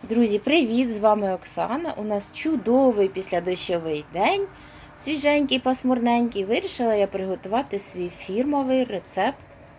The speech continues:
Бісквітний рулет з повидлом. Отже, три яйця. Збиватимемо з трьома ложками цукру, а потім акуратно перемішуватимемо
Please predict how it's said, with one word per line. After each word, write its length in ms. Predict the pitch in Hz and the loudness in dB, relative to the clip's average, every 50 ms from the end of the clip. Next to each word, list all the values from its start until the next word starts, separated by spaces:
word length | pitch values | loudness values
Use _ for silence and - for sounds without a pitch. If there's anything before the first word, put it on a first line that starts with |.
| - - - - - - - - - - - - - - - - - - - | -20 -20 -20 -20 -20 -20 -20 -20 -20 -20 -20 -20 -20 -20 -20 -20 -20 -6 -2
Бісквітний 540 | 339 370 - - - 427 466 - 330 277 262 | -2 0 0 0 2 2 2 4 4 4 6
рулет 320 | 254 240 247 262 285 277 | 6 6 4 4 2 0
з 60 | - | -4
повидлом. 500 | - - 226 185 170 160 151 156 170 170 190 202 - - | -6 -6 -4 -2 -2 -2 -2 -4 -6 -12 -14 -16 -14 -6
Отже, 260 | - 370 285 269 262 247 | -4 -4 -2 -2 -2 -4
три 180 | - 302 370 | 0 0 2
яйця. 500 | 349 294 254 226 208 - - 196 175 170 208 240 - - - - - - | 4 6 4 4 4 2 -2 -2 -2 -2 -2 -4 -8 -10 -14 -18 -12 -8
Збиватимемо 800 | 226 233 247 285 311 - - - - 269 254 247 240 233 226 | -6 2 2 4 6 6 4 4 4 2 2 4 2 2 0
з 40 | - | -2
трьома 500 | - - 254 240 285 302 294 285 262 233 | -4 -4 0 2 4 6 6 6 6 4
ложками 640 | 214 208 202 196 196 - - 185 185 185 190 196 196 - - - | 4 2 0 0 -2 -6 -8 -8 -6 -4 -4 -6 -6 -8 -10 -10
цукру, 480 | 175 160 160 - - 247 269 359 415 - - - - - - - - - - - - - | -10 -10 -10 -8 -6 -4 -4 -4 -6 -8 -12 -18 -20 -20 -20 -18 -18 -18 -18 -16 -6 -2
а 100 | 339 339 | 0 0
потім 420 | - - 269 330 403 - 466 392 - | 0 0 2 2 4 4 4 4 4
акуратно 520 | - 240 - 254 240 240 247 262 - 392 - | 0 0 2 4 4 6 4 2 0 -4 0
перемішуватимемо 1120 | - 277 262 254 240 233 240 262 - - 339 339 339 330 - 302 302 294 302 294 302 311 | 2 4 4 4 4 4 2 2 0 -2 -2 -2 -2 -2 -2 0 2 2 2 2 2 0